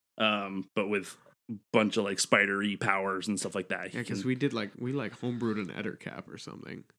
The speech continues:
Speaker 1: Something like that. No, uh, like, he's a human. Like, uh,
Speaker 2: Yeah, but I think we, I think we took some, like, Ettercap, like, homebrew Ettercap abilities and, like,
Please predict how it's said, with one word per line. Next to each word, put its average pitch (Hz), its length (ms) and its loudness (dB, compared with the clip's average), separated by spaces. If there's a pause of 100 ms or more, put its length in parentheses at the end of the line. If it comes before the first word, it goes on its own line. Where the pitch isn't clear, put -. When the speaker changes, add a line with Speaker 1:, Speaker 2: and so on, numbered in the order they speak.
Speaker 1:
Something 131 800 4
like 90 240 -8
that. - 200 -2
No, 160 160 4
uh, 156 360 6 (100)
like, 160 200 6
he's 190 200 6
a 165 40 8
human. 131 500 6
Like, - 320 2 (180)
uh, 127 140 10
Speaker 2:
Yeah, 123 200 6
but 120 120 4
I 120 80 2
think 156 220 2
we, 123 240 4
I 120 100 -2
think 151 160 2
we 139 100 2
took 131 220 -2
some, 120 180 -4
like, 110 240 -2
Ettercap, 117 460 -2 (100)
like, 113 280 -4
homebrew 135 520 4
Ettercap 120 480 -2
abilities 113 760 -4
and, 104 260 -6
like, 78 240 -8